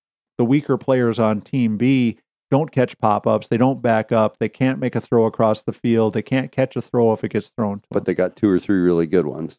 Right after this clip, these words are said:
Speaker 1: Right.
Speaker 2: Yeah.
Speaker 1: And I think, uh, and again, we all talk about human nature, e-, every single topic.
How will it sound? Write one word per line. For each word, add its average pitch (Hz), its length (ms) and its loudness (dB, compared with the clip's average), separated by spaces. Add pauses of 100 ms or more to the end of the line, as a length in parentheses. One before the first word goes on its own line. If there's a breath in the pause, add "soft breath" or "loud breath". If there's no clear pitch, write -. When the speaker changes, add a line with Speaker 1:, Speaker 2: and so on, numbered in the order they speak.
Speaker 1:
Right. 95 280 -2
Speaker 2:
Yeah. 76 160 -12 (180)
Speaker 1:
And 131 120 2
I 131 80 2
think, 170 240 -2
uh, 156 40 2
and 156 280 0
again, 135 280 0
we 135 120 2
all 202 200 2
talk 185 240 0
about 139 180 2
human 139 240 0
nature, 123 840 -4
e-, - 80 -20
every 156 260 0
single 139 280 -4
topic. 107 480 -6